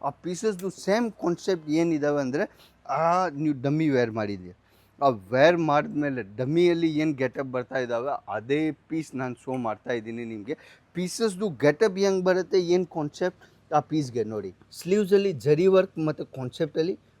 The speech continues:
ಒರಿಜಿನಲ್ ಮಿರರ್ ವರ್ಕ್‌ದು ಕಾನ್ಸೆಪ್ಟ್ ಇದ್ದಾವೆ. ನೆಕ್ಕಲ್ಲಿ ನೀವು ನೋಡ್ತೀರಾ ಅಂದ್ರೆ ಲಟ್ಕನ್ ಕಾನ್ಸೆಪ್ಟ್,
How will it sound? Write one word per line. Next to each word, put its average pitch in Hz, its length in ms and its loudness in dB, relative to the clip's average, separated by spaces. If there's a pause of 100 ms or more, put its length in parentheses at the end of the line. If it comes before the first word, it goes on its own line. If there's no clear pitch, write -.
(140)
ಒರಿಜಿನಲ್ 180 500 4
ಮಿರರ್ 180 340 4
ವರ್ಕ್‌ದು 147 320 4
ಕಾನ್ಸೆಪ್ಟ್ 120 520 -6
ಇದ್ದಾವೆ. 104 380 -6 (180)
ನೆಕ್ಕಲ್ಲಿ 131 420 -2
ನೀವು 135 180 -2
ನೋಡ್ತೀರಾ 120 440 -4
ಅಂದ್ರೆ 113 220 -6
ಲಟ್ಕನ್ 123 420 -8
ಕಾನ್ಸೆಪ್ಟ್, 131 500 -8